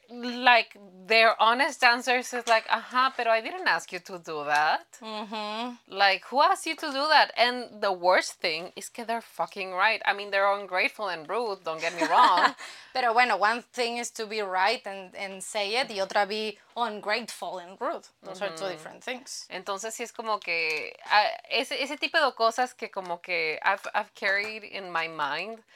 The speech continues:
Speaker 1: que, que yo he dec-, yo he decidido como sufrir en silencio un poco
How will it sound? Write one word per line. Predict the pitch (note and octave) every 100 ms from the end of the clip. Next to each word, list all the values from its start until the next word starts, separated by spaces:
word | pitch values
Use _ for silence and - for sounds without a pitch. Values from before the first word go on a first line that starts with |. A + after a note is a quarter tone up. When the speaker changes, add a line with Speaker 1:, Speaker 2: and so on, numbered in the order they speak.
| - _ _ -
Speaker 1:
que, | F3+ E3+ D#3+ D#3 D3 C#3 - - _ -
que | G3
yo | F#3 G#3
he | G#3+
dec-, | A#3+ A3 - -
yo | G3+ G#3
he | A#3+
decidido | C#4 - A3+ G3 G3 G#3+ G#3+ G3
como | - E3+ D#3+
sufrir | - E3+ G3 F#3 G3
en | A3+
silencio | G3+ F3+ E3+ F#3 G#3
un | F#3+ F#3+
poco | F3 E3+ - F#3+